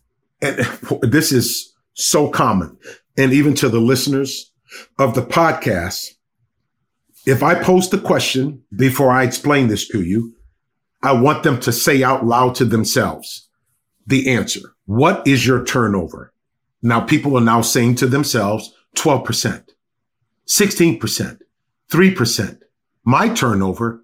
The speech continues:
is six hundred and fifty thousand dollars.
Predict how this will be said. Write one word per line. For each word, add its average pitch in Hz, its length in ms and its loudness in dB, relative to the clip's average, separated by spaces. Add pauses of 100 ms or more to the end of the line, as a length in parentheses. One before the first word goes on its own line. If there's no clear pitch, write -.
is - 300 0
six - 340 -2
hundred 127 280 0
and 113 140 -2
fifty 117 260 -2
thousand 101 420 -2
dollars. - 600 -6